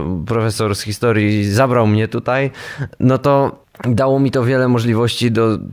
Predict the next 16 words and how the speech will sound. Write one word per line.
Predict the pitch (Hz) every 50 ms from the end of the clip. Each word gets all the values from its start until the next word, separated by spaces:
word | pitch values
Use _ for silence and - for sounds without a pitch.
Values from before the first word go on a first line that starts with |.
| -
pracy | - 127 135 139 - - 123
tak | 113 107 95
naprawdę | 107 101 98 113 107 98 104 104
nad | 104 110 107 -
sobą | - 123 113 120 123 120
i | 120
zmiany | 113 117 131 135 139 135 135 135 135 135
na | 135 131 131 135 135 131
lepsze, | 143 151 147 135 - - - 98 85
myślę, | 85 87 85 - - 82 80 82
bo | 85 90 98 98 98 98 101 92 - - _ _ _ _ _ -
to | - 131 123 117
powoduje | 107 123 120 117 120 117 113 127 123 120 117 107
ksiądz | 101 - - 127 120 107
Jerzy, | 117 123 120 104 87 85 87
że | 87 90 92 92 92 92 92